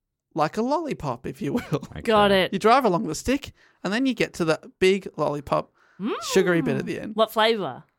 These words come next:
Speaker 1: Strawberry.
Speaker 3: Yeah, good choice.
Speaker 1: Thank you.
Speaker 3: Like the strawberries and cream. We're talking Chupa Chups, aren't we?
Speaker 1: Yeah, but not strawberries and cream. Hate that one.
Speaker 3: Do
Speaker 2: I hate
Speaker 3: you?
Speaker 2: it too. I'm fruit over creams any day.
Speaker 1: Yeah, I like the ones that, lollipops that are, like, uh,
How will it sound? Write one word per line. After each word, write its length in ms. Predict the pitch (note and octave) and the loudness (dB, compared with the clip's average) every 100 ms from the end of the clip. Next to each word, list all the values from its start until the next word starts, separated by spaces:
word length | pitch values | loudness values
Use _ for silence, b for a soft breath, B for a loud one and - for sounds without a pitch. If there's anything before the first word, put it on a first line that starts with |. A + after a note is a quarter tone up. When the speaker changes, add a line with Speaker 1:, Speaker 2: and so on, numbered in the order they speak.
| _ _ _ | _ _ _
Speaker 1:
Strawberry. 460 | - - D#3 - A#3+ - _ _ _ _ | -12 -6 -6 -6 -14 -20 _ _ _ _
Speaker 3:
Yeah, 160 | - - - | -20 -20 -20
good 120 | C#3 | -20
choice. 180 | - - | -20 -16
Speaker 1:
Thank 180 | - - | -16 -14
you. 140 | - - _ _ _ _ _ - | -16 -16 _ _ _ _ _ -6
Speaker 3:
Like 140 | F#3+ | -4
the 100 | G3 | -4
strawberries 420 | - G#3 G3 G3 | -4 -2 0 -2
and 160 | F#3+ F3 | -4 -8
cream. 320 | - - - | -6 -6 -4
We're 80 | G#3 | -4
talking 260 | A#3 G3+ | -2 -4
Chupa 220 | F3+ F3 - | -6 -8 -12
Chups, 300 | D#3 - E3 | -14 -14 -14
aren't 160 | A2 | -16
we? 200 | E2+ C#2+ - - | -16 -16 -20 -8
Speaker 1:
Yeah, 140 | D#3 | -4
but 100 | E3+ | -2
not 140 | G3+ A#3 | -2 0
strawberries 300 | A3+ F#3+ E3 | 0 0 0
and 80 | |
cream. 200 | D3+ D3 | -2 -4
Hate 220 | C3+ D3 - | -2 -4 -4
that 160 | - | -10
one. 160 | - - | -12 -6
Speaker 3:
Do 180 | D4+ F4+ | 2 4
Speaker 2:
I 120 | C3 | 6
hate 160 | F3 G3 | 6 4
Speaker 3:
you? 60 | |
Speaker 2:
it 80 | E3+ | 2
too. 120 | E3 | 4
I'm 320 | D3+ C#3 C#3+ - | 4 4 0 -8
fruit 560 | - - D3 E3+ F3 - _ _ - | -16 -2 2 4 2 -4 _ _ -2
over 280 | A2+ A2+ G#2+ | 0 2 -2
creams 680 | - G#2 F#2+ D#2+ D#2+ - _ | -2 -2 -2 -4 -10 -20 _
any 180 | F#2 E2+ | -8 -6
day. 240 | C#2+ A#1+ C#2+ | -8 -12 -10
Speaker 1:
Yeah, 300 | D#3+ F3 E3+ | -2 2 4
I 60 | D#3 | 4
like 220 | G3 A3+ | 4 4
the 80 | A#3 | 4
ones 380 | A3+ A3 G#3 - | 2 0 -2 -2
that, 220 | G3 D#3+ | -2 0
lollipops 520 | F3+ F3 E3+ D#3+ - | 2 2 2 0 -2
that 120 | D#3 C#3+ | -2 0
are, 40 | |
like, 360 | C#3 C3+ C3+ - b b b _ - | 2 0 0 -10 b b b _ 0
uh, 640 | C#3 B2+ B2 A#2+ A#2+ A#2+ | 2 2 0 -2 -2 -6